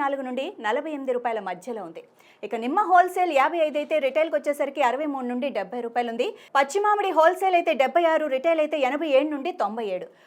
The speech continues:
పుదీనా హోల్‌సేల్ అయితే ఆరు రూపాయలు, రిటైల్ అయితే ఏడు నుండి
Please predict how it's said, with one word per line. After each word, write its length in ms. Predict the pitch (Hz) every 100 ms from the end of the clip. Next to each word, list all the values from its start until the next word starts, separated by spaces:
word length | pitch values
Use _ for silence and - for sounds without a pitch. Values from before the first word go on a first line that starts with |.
| _
పుదీనా 340 | 285 285 415 415 339
హోల్‌సేల్ 360 | 339 370 359
అయితే 260 | 330 320 -
ఆరు 200 | 226 294
రూపాయలు, 340 | 349 330 320 392
రిటైల్ 320 | 294 269 359
అయితే 200 | 339 339 247
ఏడు 120 | 277 330
నుండి 140 | 269